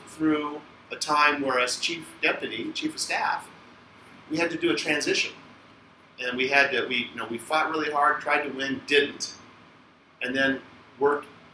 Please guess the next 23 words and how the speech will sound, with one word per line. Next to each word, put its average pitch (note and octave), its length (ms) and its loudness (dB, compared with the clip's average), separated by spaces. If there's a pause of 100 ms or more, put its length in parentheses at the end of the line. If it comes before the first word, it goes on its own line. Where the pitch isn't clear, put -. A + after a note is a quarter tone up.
really F3+ 260 2
hard C#3 300 4
on A#2+ 120 0
a A2+ 40 -6
transition C3 600 -4
to A#2 80 -14
make C3 200 -4
sure C3 240 -2
that - 180 -10
the - 160 -20
people C#3+ 320 -6
coming A#2 280 -6
after A2 400 -4
us - 320 -8 (480)
had G#2 240 -2
all C3+ 240 0
the C#3 80 -6
files, B2 600 0
all B2 140 -4
the B2+ 140 -4
information, A2+ 800 -8 (160)
all A#2+ 180 0
the A#2 80 -10